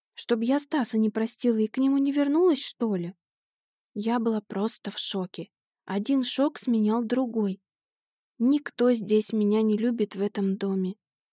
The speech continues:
Каждый просто получает свою выгоду. Уж от кого, но только не от Васи,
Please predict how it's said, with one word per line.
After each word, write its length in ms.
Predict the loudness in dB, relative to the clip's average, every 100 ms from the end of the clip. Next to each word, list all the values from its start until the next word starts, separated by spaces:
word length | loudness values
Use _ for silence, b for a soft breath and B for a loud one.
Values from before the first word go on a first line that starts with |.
| _
Каждый 440 | -2 0 0 -2 -2
просто 360 | 0 -2 -2
получает 520 | -2 -2 -2 -2 -4
свою 400 | -4 -4 -2 -2
выгоду. 520 | -2 -2 0 -2 -2 -8 _ _ _ _ _ _ _ _
Уж 240 | 0 2 2
от 160 | 0
кого, 460 | -4 -4 0 0 2
но 200 | 2 0
только 380 | 0 -2 0 0
не 160 | 2
от 200 | 0 -2
Васи, 560 | -2 0 0 0 -4